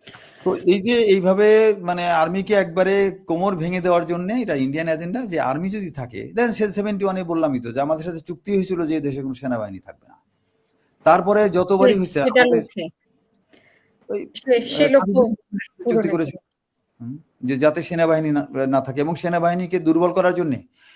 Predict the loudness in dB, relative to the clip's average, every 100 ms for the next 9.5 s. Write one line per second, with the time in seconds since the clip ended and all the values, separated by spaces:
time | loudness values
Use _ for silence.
0 | _ _ _ -6 -6 -6 _ -4 -4 -6
1 | -8 -6 -4 -2 -2 -2 -4 0 4 4
2 | 4 0 -2 -2 -2 0 2 4 6 4
3 | 4 4 2 2 2 2 2 0 0 -2
4 | -2 -2 -2 -2 -2 -2 -2 0 -2 -2
5 | -2 -2 -4 -8 -6 -6 -6 -6 -6 -8
6 | -2 0 0 -2 -4 -4 -6 -6 -6 -10
7 | _ _ 2 4 4 2 2 0 0 2
8 | 2 2 0 -4 _ _ _ -2 0 0
9 | -2 -4 -4 -4 -6